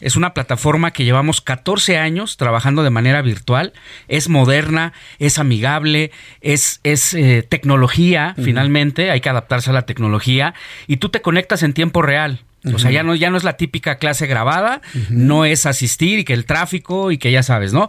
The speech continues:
Speaker 2: Ujú.
Speaker 1: Es una plataforma que te conectas en tiempo real, profesor en vivo y en directo, ¿sí? Grupos reducidos de uno, máximo ocho personas,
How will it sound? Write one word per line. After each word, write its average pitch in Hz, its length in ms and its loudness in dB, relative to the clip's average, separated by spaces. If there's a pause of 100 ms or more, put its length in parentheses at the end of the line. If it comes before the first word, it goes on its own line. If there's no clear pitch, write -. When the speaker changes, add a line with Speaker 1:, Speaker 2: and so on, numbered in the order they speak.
Speaker 2:
Ujú. 113 260 2
Speaker 1:
Es 156 140 0
una 196 200 0
plataforma 156 540 0
que 139 100 -6
te 135 120 -4
conectas 143 480 2
en 127 140 2
tiempo 147 320 0
real, 131 420 0 (120)
profesor 170 500 2
en 156 160 4
vivo 165 220 2
y 147 80 4
en 127 80 6
directo, 127 560 0 (180)
¿sí? 185 320 -2 (320)
Grupos 156 360 2
reducidos 147 580 2
de 127 100 2
uno, 151 280 2
máximo 147 360 -2
ocho 135 220 -2
personas, 151 600 0